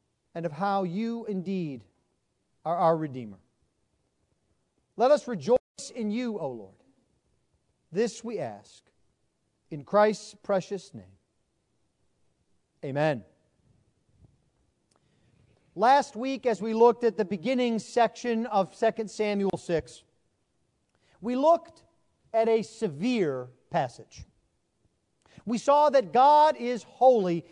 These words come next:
and that we cannot be casual with him. This week, we see the Bible's balance.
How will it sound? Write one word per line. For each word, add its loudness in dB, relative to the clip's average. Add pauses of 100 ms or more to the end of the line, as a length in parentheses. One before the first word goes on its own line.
(120)
and -2
that -4
we -4
cannot 0
be -6 (240)
casual 0
with -8
him. -18 (1600)
This -4
week, -8 (880)
we -8
see -6
the -2
Bible's 2
balance. 0